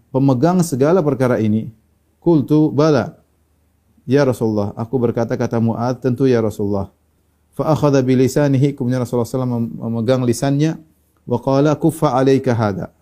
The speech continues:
Rasulullah sallallahu alaihi wasallam mengatakan, "Tahan lisanmu ini. Tahan ini," tah-, itu tahan lisan. Qultu ya Nabiullah, "Wa inna la mu'akhadhuna bima natakallamu bih."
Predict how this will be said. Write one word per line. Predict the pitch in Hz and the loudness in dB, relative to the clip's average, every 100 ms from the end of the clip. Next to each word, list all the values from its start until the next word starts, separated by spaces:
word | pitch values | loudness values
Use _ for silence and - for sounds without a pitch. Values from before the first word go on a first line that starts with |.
| - | -16
Rasulullah | 123 113 | -12 -10
sallallahu | |
alaihi | |
wasallam | 127 123 117 | -8 -6 -6
mengatakan, | 110 117 131 123 - _ - | -6 -4 -4 -6 -12 _ -2
"Tahan | 135 123 143 151 160 _ _ _ - | 0 2 0 0 -4 _ _ _ -4
lisanmu | 123 - 127 123 | -4 0 0 0
ini. | 127 120 90 - _ _ _ _ _ _ _ - | 2 0 0 -6 _ _ _ _ _ _ _ 0
Tahan | 135 151 151 | 4 4 4
ini," | 135 98 | 2 2
tah-, | 110 113 | 0 0
itu | 123 | 0
tahan | 123 123 | 0 2
lisan. | 120 127 110 - | 2 0 -2 -2
Qultu | 151 139 143 | -2 0 2
ya | 147 156 | 2 4
Nabiullah, | 147 135 135 127 127 110 | 2 4 2 2 0 0
"Wa | 113 120 | -4 -2
inna | 143 135 123 | 0 0 -2
la | 120 120 | -2 -4
mu'akhadhuna | 123 120 117 113 131 127 117 | -4 -6 -2 -2 0 0 -2
bima | 123 127 | -2 -2
natakallamu | 120 113 113 120 117 113 107 | -4 -4 -4 -4 -2 -2 -2
bih." | 139 | 0